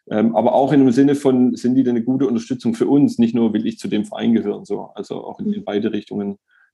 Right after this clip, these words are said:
Speaker 1: äh, das auch gedacht. Aber auch da immer würde ich sagen, so, ich konnte es immer ansprechen auch oder habe das mit meinem Chef und mit meinen Leuten da auch, ähm, auch gesprochen. Und da haben wir auch darüber gesprochen, was Unterschiede sind und was wir aber auch eben auch für Unterschiede aushalten,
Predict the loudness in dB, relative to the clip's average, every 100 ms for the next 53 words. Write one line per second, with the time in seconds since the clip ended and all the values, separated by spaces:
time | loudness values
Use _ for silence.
0 | _ -10 -6 -8 -6 -8 -6 -6 -6 -6
1 | 0 0 0 -4 -8 -4 0 2 2 2
2 | 0 2 0 2 0 2 2 0 0 -2
3 | -2 -2 -2 -2 -2 -4 -8 -8 -4 -2
4 | -2 -4 -4 -6 -4 -2 0 -2 -2 -4
5 | -6 -4 -6 -4 -4 0 0 -2 -4 -4
6 | -6 _ _ _ _ _ -4 -2 -2 -4
7 | -8 -2 0 2 0 0 0 2 2 2
8 | 0 0 -2 -2 -2 0 0 0 -2 -4
9 | -2 -2 0 -2 -2 -2 -4 -6 -2 -2
10 | 0 -2 0 -2 -2 -2 -4 -2 -4 -6
11 | -12 -12 -4 -2 -2 -4 -4 0 -2 0
12 | -2 0 -2 -4